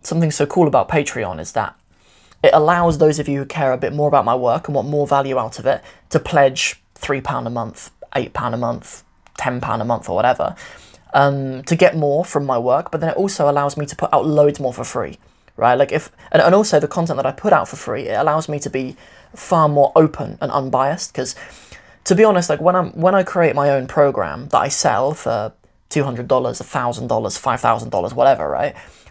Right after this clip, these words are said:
Like, d-, just, just because I have a financial interest in that, I'm kind of more likely to put out information that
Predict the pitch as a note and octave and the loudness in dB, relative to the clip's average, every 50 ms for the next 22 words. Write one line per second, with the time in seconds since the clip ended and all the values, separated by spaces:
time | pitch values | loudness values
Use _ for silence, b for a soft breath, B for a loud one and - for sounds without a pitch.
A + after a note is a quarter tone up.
0 | B - C#3 C3 C3 B2 - - _ _ _ _ _ _ _ _ _ _ - D#3+ | B -4 -2 -2 -2 -4 -10 -18 _ _ _ _ _ _ _ _ _ _ -14 -14
1 | - - - E3+ - G3 - - - E3+ - G#3+ G3+ - G3+ - G3+ F3+ E3 E3 | -12 -12 -4 0 0 0 2 0 0 0 0 0 0 0 -2 0 2 2 2 2
2 | D3+ D#3 - - D3+ D3+ D#3 D#3+ - - - D#3+ - - - - - E3 D#3 - | 0 -2 -2 -2 0 0 0 -2 -2 -2 -4 -4 -4 -6 -6 -2 0 0 2 2
3 | F3+ D#3+ E3 - E3 D#3 C#3+ C#3 D#3 F#3+ G3+ b b b b b b b b b | 0 0 2 0 0 0 2 0 0 -2 -2 b b b b b b b b b
4 | b b _ - D#3+ D#3 - F#3+ F#3 E3+ F3 F3 F3 E3+ E3+ F3+ F3 E3+ - D3 | b b _ 0 2 4 4 2 4 4 6 6 6 6 6 4 2 2 -4 -10
5 | - - E3+ D#3 D#3 - D3+ C#3+ - C#3+ C#3+ C#3+ D3 C#3+ - - C3+ C3 C3 - | -6 -2 0 0 0 0 -2 -4 -4 -4 -2 -2 -2 -4 -4 -6 -6 -8 -8 -8
6 | - | -10